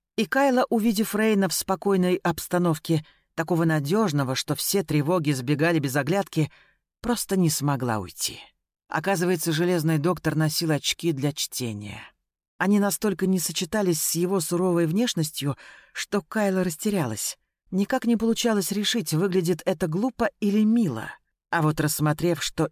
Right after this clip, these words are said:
именно он читает, она не сдержала смешок. «Серьёзная литература?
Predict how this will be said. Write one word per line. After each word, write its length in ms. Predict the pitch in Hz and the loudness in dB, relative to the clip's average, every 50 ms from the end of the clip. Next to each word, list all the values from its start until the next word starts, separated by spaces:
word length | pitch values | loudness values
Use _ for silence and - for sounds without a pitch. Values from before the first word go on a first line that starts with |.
| _ - | _ -4
именно 480 | - 240 240 208 185 160 151 151 151 - | -2 0 2 4 4 4 4 2 2 0
он 120 | - 151 143 | 0 -2 -2
читает, 560 | - - 156 156 - 156 143 127 127 - - - _ _ _ _ _ _ _ _ | -2 -4 -6 -4 -2 -2 -2 -2 -2 -6 -10 -18 _ _ _ _ _ _ _ _
она 320 | - - 175 175 165 156 147 | -4 -2 0 2 2 2 2
не 140 | 143 143 139 | 2 0 0
сдержала 500 | 131 127 143 143 120 135 131 120 117 113 | 0 0 -2 0 0 0 -2 -2 -2 -4
смешок. 560 | - - 120 113 - - 107 - - - - _ _ _ _ _ _ _ | -6 -8 -8 -6 -8 -8 -8 -12 -16 -20 -20 _ _ _ _ _ _ _
«Серьёзная 760 | - - - - 165 143 139 131 151 143 135 131 147 147 143 | -8 -4 0 2 2 2 2 2 0 0 0 0 0 2 2
литература? 720 | 139 147 151 - 165 156 156 160 156 - 285 311 247 - - | 2 0 0 0 0 0 0 -2 -2 -2 -2 -2 -2 -4 -8